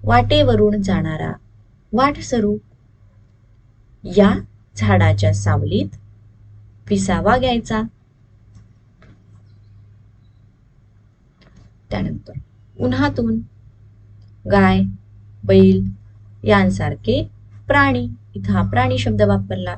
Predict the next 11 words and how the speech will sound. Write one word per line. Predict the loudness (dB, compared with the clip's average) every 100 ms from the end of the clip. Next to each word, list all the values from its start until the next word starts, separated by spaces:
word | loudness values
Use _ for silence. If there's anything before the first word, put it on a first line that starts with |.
| -4
या | 0 0 -2 -4
झाडाच्या | -2 0 -2 -2 -4
सावलीत | -2 -4 -6 -10 -16 -4
बसून | -2 0 -4 -4 -10 -20 -20 -20 -20 -20 -16 -4
रवंत | 0 0 0 -2 -2
करत | -2 -2
बसायचे. | -2 -2 0 -2 -2 0 -2 -2 -16 -20 -20 -20 -20 -20 -20 -20 -20 -20 -20 -20 -20 -20 -20 -20 -20 -20 -20 -20 -20 -20 -20 -20 -20 -20 -20 -20 -20 -20 -20 -20 -10 0
या | 2 4
झाडावर | 2 2 2 -2 -6 -10 -20 -20 -20 -6 2
अनेक | 4 4 2
पक्षी, | -2 -2 -2 -4